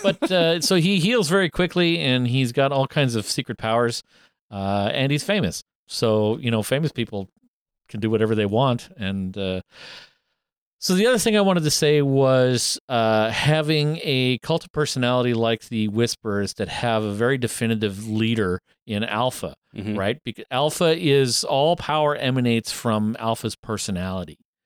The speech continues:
Speaker 2: Yeah.
Speaker 1: So having someone, uh, cutting off the head of the snake or decapitating or,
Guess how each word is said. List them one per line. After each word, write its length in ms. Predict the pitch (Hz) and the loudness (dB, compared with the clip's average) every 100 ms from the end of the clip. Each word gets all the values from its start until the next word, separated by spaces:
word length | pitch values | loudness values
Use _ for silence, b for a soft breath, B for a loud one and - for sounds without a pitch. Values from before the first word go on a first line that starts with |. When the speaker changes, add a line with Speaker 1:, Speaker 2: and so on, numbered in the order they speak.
| _ _ _ _ | _ _ _ _
Speaker 2:
Yeah. 140 | - 107 | -4 0
Speaker 1:
So 320 | 113 107 117 | 2 0 -2
having 720 | 113 123 143 170 180 165 160 | -6 -4 -2 0 2 2 0
someone, 800 | 151 - 156 160 147 139 139 135 | 0 0 0 2 2 2 0 -4
uh, 320 | 147 117 120 123 | -4 -4 -4 -4
cutting 260 | - 180 160 | -2 0 2
off 160 | 139 - | 0 0
the 80 | 120 | 0
head 180 | 131 | 0
of 60 | 120 | 0
the 80 | 110 | -2
snake 440 | - 127 113 - | -2 -2 -2 -2
or 320 | 92 113 104 | -2 0 0
decapitating 920 | 104 110 - 127 123 123 123 117 113 | -2 -6 -2 -2 -2 -2 0 0 0
or, 180 | 117 107 | 0 -2